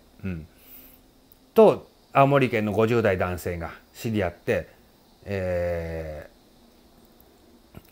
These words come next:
オークションで大儲けしたと聞かされたと。で、まあまあまあ、同じようにね、あのー、高値で売れる、急須がある、譲っていいと、譲ってもいいと言われたと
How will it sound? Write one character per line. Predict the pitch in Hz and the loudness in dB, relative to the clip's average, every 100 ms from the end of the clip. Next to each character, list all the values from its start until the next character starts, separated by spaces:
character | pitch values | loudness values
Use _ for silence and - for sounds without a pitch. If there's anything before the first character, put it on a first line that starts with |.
| - | 8
オ | 190 | 10
ー | 226 | 10
ク | - | 8
シ | 143 | 0
ョ | |
ン | 107 | 2
で | |
大 | 104 151 | 4 6
儲 | 180 165 | 6 4
け | 110 | 2
し | - | -4
た | 85 - _ - - - | -8 -10 _ -20 -14 0
と | 139 90 - | 0 0 -12
聞 | - | -6
か | 127 | -4
さ | 117 | -2
れ | 110 | -2
た | 104 | -2
と。 | 82 80 - - - _ - | -6 -12 -14 -20 -20 _ -16
で、 | 107 151 127 | -2 2 2
ま | 113 123 | 2 2
あ | |
ま | 113 | 2
あ | |
ま | 107 | 0
あ、 | 101 | 0
同 | 127 139 | 0 0
じ | 139 | 2
よ | 135 | 0
う | |
に | 104 | 2
ね、 | 127 117 95 | 0 0 -2
あ | 92 104 | -10 -8
の | 101 95 92 90 90 85 82 - _ _ _ _ _ _ _ - | -6 -8 -8 -6 -8 -8 -10 -14 _ _ _ _ _ _ _ -12
ー、 | |
高 | - 147 180 | -6 2 4
値 | 139 | 4
で | 117 113 | 4 2
売 | 117 | 4
れ | 131 | 4
る、 | 110 - - - _ _ _ _ _ _ - | 2 -2 -16 -20 _ _ _ _ _ _ -12
急 | - 220 | 2 4
須 | 220 214 | 4 4
が | 190 | 2
あ | 156 | 2
る、 | 85 - _ _ _ | 0 -10 _ _ _
譲 | 143 143 | -2 -2
っ | 165 | -2
て | 151 | -2
い | 143 | -2
い | 107 | -2
と、 | - _ - | -8 _ -10
譲 | 127 156 | -4 -4
っ | |
て | 180 165 | 0 0
も | 117 | 2
い | 110 | 0
い | |
と | 87 | 0
言 | 90 | -2
わ | |
れ | 90 | -2
た | |
と | 82 | -4